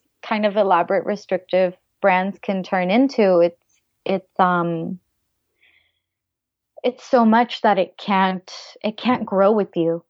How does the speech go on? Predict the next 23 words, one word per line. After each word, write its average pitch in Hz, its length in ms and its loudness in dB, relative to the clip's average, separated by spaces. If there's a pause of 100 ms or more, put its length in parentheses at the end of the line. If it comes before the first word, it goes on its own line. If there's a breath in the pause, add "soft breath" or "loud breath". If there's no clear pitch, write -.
and 196 100 -2
it - 100 -4
can't - 300 -2
change. 175 680 -2
And 220 140 0
as 220 180 0
a 226 80 0
person 233 640 -2
who 208 160 0
is 196 140 0 (100)
committed 190 600 -2 (120)
to, 175 560 2 (540)
I 247 80 0
mean, 262 340 0
you 240 140 0
know, 185 300 0
like, 208 220 -2
it's 202 200 -4 (640)
almost 220 300 0
a 202 60 2
cliche 202 460 0
now 190 260 2
that, 170 400 2